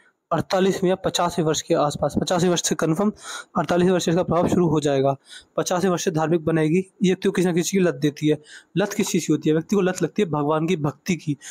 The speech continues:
भगवान के प्रेम की, आस्था की, समाज सेवा की, भूखे लोगों को कार्य, भूखे लोगों को खाना खिलाने की, ये लत देती है। अच्छा काम होता है, बहुत शुभ परिणाम मिलेगा,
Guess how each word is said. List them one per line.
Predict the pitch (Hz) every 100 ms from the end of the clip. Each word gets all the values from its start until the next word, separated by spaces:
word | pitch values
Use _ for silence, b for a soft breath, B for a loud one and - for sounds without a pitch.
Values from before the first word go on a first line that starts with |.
| B B
भगवान | 151 156 160 185 185
के |
प्रेम | 196 190 180 165
की, | 151 156
आस्था | 165 170 - 175 156
की, | 151 139 _ B B B
समाज | - 156 190
सेवा | 190 180 156 143
की, | 151
भूखे | 143 175 190
लोगों | 165
को | 160
कार्य, | 170 170 160 185
भूखे | 175 160 170
लोगों | 170 165
को | 190
खाना | 165 160
खिलाने | 156 147 139
की, | - 139 B B B B -
ये | 160 220
लत | 185 180
देती | 156 139 139 139
है। | 135 - _ _ -
अच्छा | - - 196
काम | 196 185
होता | 185 175 160
है, | 175
बहुत | 143 165
शुभ | - 180
परिणाम | 170 170 165
मिलेगा, | 160 156 180